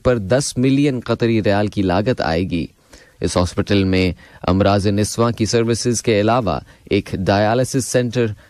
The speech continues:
सर्जिकल ऑपरेशंस का एक कॉम्प्लेक्स, रेडियोलॉजी सर्विसेज, इमरजेंसी सर्विसेज और इंटेंसिव केयर यूनिट्स भी शामिल हैं।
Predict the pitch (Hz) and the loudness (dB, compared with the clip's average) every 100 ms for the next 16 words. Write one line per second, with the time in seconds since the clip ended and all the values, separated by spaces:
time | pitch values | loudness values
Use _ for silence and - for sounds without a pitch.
0 | - 123 120 107 117 113 104 107 110 113 | -6 0 0 0 0 0 0 -2 0 0
1 | - 113 - 110 - 101 - 120 120 120 | -2 -8 -2 -2 0 -4 -4 -2 0 0
2 | 104 - - - - - 101 107 113 131 | -2 -2 -10 -14 -10 -2 2 2 2 2
3 | 151 117 110 107 90 87 82 82 76 - | 2 0 0 0 -2 -2 -4 -4 -6 -12
4 | - - 107 113 104 110 117 107 - 117 | -10 0 2 2 0 -2 0 -2 0 0
5 | 107 - 107 98 90 - 113 113 101 110 | 0 -2 -2 -2 -4 0 2 2 -2 -4
6 | 107 107 123 117 123 - 107 101 95 104 | -4 0 -2 -2 -4 -4 0 0 0 -2
7 | 98 95 - - 95 107 - 87 80 76 | 0 0 -4 -6 -2 -2 0 0 -2 -4
8 | - | -8